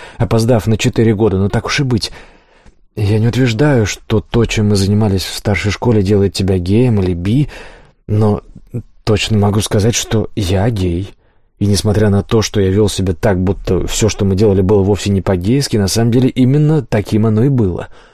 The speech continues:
Он вздыхает. «Тебе стало легче, Алекс? Мне принесли мою кровавую Мэри, я должен срочно обсудить с ней этот звонок».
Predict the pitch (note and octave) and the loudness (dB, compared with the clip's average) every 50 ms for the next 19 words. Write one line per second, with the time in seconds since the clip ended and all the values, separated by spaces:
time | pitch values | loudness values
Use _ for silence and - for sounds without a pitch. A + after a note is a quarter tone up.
0 | _ _ _ _ _ _ _ _ - - - - A2+ A2 G2+ G2 F2+ F#2+ - - | _ _ _ _ _ _ _ _ -20 -20 -8 -2 -2 0 0 0 0 -2 -2 -4
1 | F2+ E2 D#2 - - - - - _ _ - - _ _ _ _ _ _ - _ | -6 -8 -8 -10 -12 -18 -20 -20 _ _ -20 -20 _ _ _ _ _ _ -20 _
2 | _ _ _ _ _ - A2 G2 G#2+ G#2 - - A2+ G#2 G2+ G2 F#2 G2+ A#2 B2 | _ _ _ _ _ -2 0 2 2 2 2 2 2 2 4 4 4 2 2 0
3 | - - - D3 C#3 - - - - _ _ _ _ _ _ - G#2 G2+ G2 A#2 | -2 -4 -6 -6 -6 -8 -10 -16 -20 _ _ _ _ _ _ 0 0 2 2 0
4 | - - - - - - - _ _ _ _ _ _ _ _ _ _ - A2 A2 | 0 -4 -8 -14 -16 -20 -20 _ _ _ _ _ _ _ _ _ _ 0 2 2
5 | - - A2 A2+ A2 - - A#2+ A2 A2 A2+ A2 G2+ - G#2+ G#2+ G#2+ G#2+ G#2 G#2 | 2 2 2 2 2 0 0 0 2 2 2 2 2 2 2 2 4 4 4 4
6 | G#2 G#2 A#2+ D3+ D#3+ B2+ G#2 G2 G2+ G#2 G#2+ G2 G2+ G2+ - A2+ G#2+ G#2 - G#2+ | 4 4 2 2 2 2 2 2 2 2 2 2 0 0 0 0 0 0 0 0
7 | G#2 G2+ - - A#2 G#2 G#2+ C3 C3 - C3 C3+ C3 - - A#2 - A#2 G#2 G2+ | 0 -2 0 0 0 2 2 0 0 0 0 -2 0 0 0 0 0 0 0 0
8 | G#2 A2 G#2+ G2+ F#2 F2+ - - - | 0 0 0 0 -2 -4 -6 -8 -12